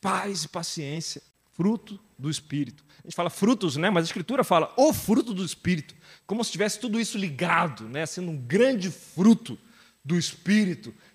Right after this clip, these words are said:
que interconecta todos esses frutos. Fala paz, paciência, frutos internos. E aí tem frutos externos, que, que é como a paz e a paciência se manifestam. A gente fala de mansidão e domínio próprio, né? Como as pessoas,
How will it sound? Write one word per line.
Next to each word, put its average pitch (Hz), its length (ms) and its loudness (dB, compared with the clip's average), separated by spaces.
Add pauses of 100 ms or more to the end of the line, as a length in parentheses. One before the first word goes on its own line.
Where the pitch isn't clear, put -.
(100)
que 175 380 -6 (160)
interconecta 180 1040 -2 (140)
todos 190 400 8
esses 156 300 0
frutos. - 840 0 (380)
Fala 151 160 -14 (100)
paz, 226 460 2
paciência, 170 580 -2
frutos 170 320 -4
internos. 170 720 2 (680)
E 175 80 4
aí 254 100 6
tem 240 120 2
frutos 214 300 4
externos, 202 560 4
que, 165 200 -2
que - 160 -2
é - 20 4
como 240 260 2
a 180 60 2
paz 202 300 2
e - 20 2
a 196 40 -2
paciência 180 520 -6
se 170 100 -10
manifestam. 170 600 -2
A 110 40 -10
gente - 80 -18
fala 156 160 -2
de 139 100 -6
mansidão 226 920 0 (480)
e 247 60 0
domínio 214 340 2
próprio, 156 500 2
né? 143 140 -6
Como 175 220 -8
as - 60 -10
pessoas, 165 500 -8